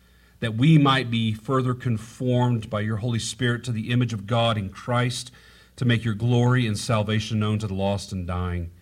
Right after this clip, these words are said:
Bless us, Lord, as we enter into this time, that we might be equipped, encouraged, and built up to accomplish the task for which you have put before us.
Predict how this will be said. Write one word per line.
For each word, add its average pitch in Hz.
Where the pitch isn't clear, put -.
Bless 131
us, 139
Lord, 127
as 113
we 117
enter 117
into 107
this 104
time, 117
that 113
we 113
might 107
be 110
equipped, 127
encouraged, 120
and 95
built 117
up 113
to 123
accomplish 117
the 110
task 107
for -
which 101
you 104
have 98
put 113
before 95
us. -